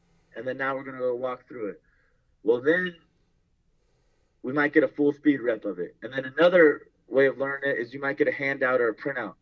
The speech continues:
So Coach Patterson's gonna figure out in a, in an early way of, of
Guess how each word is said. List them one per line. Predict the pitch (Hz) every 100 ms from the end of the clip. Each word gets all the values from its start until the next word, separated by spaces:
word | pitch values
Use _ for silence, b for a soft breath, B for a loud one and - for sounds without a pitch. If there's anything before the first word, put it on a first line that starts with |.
| _ _ _
So | 143 131 113 - _ _ _ _ _ _ -
Coach | 170 165
Patterson's | 170 220 226 180 156
gonna | 156 147
figure | - 151 147
out | 160 147
in | 123 120
a, | 104
in | 113
an | 113
early | 123 151 160
way | 151 160 147
of, | 120 - _
of | 117